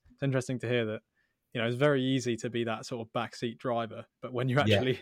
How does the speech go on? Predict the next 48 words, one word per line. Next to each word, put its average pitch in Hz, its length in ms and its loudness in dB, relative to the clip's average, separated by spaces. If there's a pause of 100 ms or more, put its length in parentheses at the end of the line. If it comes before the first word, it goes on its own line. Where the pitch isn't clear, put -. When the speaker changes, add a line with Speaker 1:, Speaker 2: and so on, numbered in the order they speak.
Speaker 1:
<laughs> - 100 -12
when 160 120 6
you're 151 100 6
actually 147 220 2
driving, 135 420 6
you 117 120 -2
realise 120 260 2
Speaker 2:
<laughs> - 60 8
Speaker 1:
how, 113 260 0
how 117 100 -2
Speaker 2:
Yeah. 113 140 -2
Speaker 1:
difficult 135 320 0
it 120 100 -6
is. 117 240 -6 (480)
Um, 113 140 -4
Speaker 2:
It's, - 160 -2
that's 139 240 4
it. 131 160 6
It's, - 240 -2
it's - 160 -2
so 143 240 2
easy 127 260 0
to - 120 -12
be 107 380 0 (280)
critical - 600 0
of 98 140 2
it, - 220 -6
but - 240 -2 (280)
you 160 80 -10
think 208 300 -4
these 185 240 -2
guys 151 400 0
are, 98 140 2
like, 92 340 -2 (1000)
coming 175 280 0
up 131 120 -4
with 143 120 -4
an 123 60 0
idea, 101 580 0
a 101 80 -6
brand, 101 560 0 (240)
a 101 40 -2
logo, 101 720 4 (580)
manufacturing 113 840 0
it 92 100 -2
overnight, 95 560 0
and 95 80 -6
then 92 120 -2